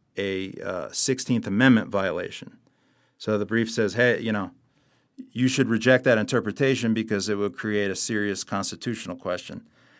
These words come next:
And I don't think, uh, anyone saw a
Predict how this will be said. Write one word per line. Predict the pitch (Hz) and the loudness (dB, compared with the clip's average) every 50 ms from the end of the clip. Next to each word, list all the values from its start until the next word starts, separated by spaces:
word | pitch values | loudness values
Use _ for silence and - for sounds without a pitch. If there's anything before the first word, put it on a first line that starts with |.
| _ - | _ -6
And | - 107 113 | -2 2 4
I | 120 120 | 4 6
don't | 120 123 113 | 6 4 4
think, | 117 123 117 98 - - - - | 4 2 0 0 -2 -8 -8 -8
uh, | 107 104 101 95 - - | -6 -6 -6 -6 -6 0
anyone | 127 127 123 113 104 104 101 98 95 90 90 - - _ _ _ _ _ _ _ _ - | 2 4 4 4 4 2 0 0 -2 -4 -8 -10 -14 _ _ _ _ _ _ _ _ -6
saw | - - - 120 110 107 104 98 - - | -4 -2 0 2 2 2 2 0 -2 -4
a | 98 98 92 90 87 | -6 -6 -6 -8 -10